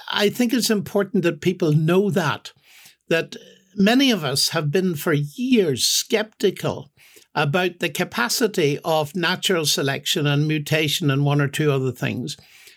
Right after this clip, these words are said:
to be creative. It clearly does something. It accounts for levels of variation and so on.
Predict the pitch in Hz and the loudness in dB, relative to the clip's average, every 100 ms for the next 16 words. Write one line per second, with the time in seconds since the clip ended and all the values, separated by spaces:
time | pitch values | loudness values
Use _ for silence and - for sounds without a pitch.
0 | _ - 180 214 202 - 226 226 262 302 | _ -2 0 0 0 -2 0 0 2 0
1 | - 147 113 160 - 330 285 147 151 143 | 0 -2 -2 -4 -4 -2 0 2 2 2
2 | - 190 269 - 139 95 147 151 147 143 | 0 0 0 0 -4 -6 -12 -10 -10 -6
3 | 185 180 170 - 151 143 98 147 160 147 | -2 -2 -4 -2 0 0 0 0 2 2
4 | 143 127 127 156 143 131 175 208 - 147 | 0 -2 0 2 2 2 2 0 -2 -2
5 | 123 - 135 - 180 117 104 | -2 -4 -4 -6 -10 -12 -14